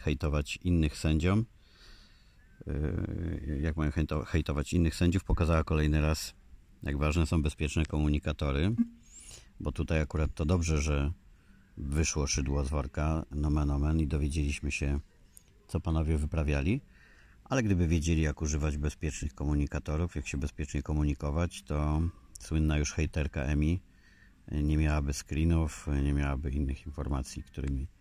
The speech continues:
z których teraz mogłaby skorzystać. Ale bezpieczne komunikatory są potrzebne nam w codziennym życiu, to nie tylko jeżeli robicie jakiś biznes, to również w sprawach prywatnych,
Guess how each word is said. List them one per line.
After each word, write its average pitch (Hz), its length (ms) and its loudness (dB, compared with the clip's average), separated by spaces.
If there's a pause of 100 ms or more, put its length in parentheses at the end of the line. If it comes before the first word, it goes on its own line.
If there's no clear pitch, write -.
(440)
z - 80 -20
których 71 220 -4
teraz 71 300 -4
mogłaby 71 580 0
skorzystać. 73 600 -2
Ale 82 140 4
bezpieczne 95 460 0
komunikatory 95 600 2
są 90 200 2 (600)
potrzebne 101 400 2
nam 95 140 6
w - 40 -6
codziennym 98 460 6
życiu, 98 300 0
to 92 120 0
nie 95 120 6
tylko 92 260 2
jeżeli 82 420 4
robicie 78 360 0
jakiś 78 260 0
biznes, 78 460 0
to 104 100 -4
również 104 360 0
w - 60 -10
sprawach 98 340 -2
prywatnych, 98 640 0